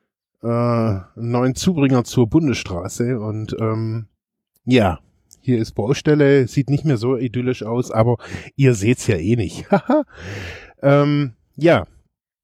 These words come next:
worum soll's heute gehen? Um Visionen und Visionskiller.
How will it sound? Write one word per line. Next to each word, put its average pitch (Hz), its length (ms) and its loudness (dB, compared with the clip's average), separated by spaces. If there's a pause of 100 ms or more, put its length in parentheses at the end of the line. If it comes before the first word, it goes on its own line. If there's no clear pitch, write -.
(220)
worum 139 240 -4
soll's 170 240 2
heute 151 160 2
gehen? 139 380 2 (160)
Um 131 460 0 (120)
Visionen 127 800 2
und 135 500 -4
Visionskiller. 110 1500 -2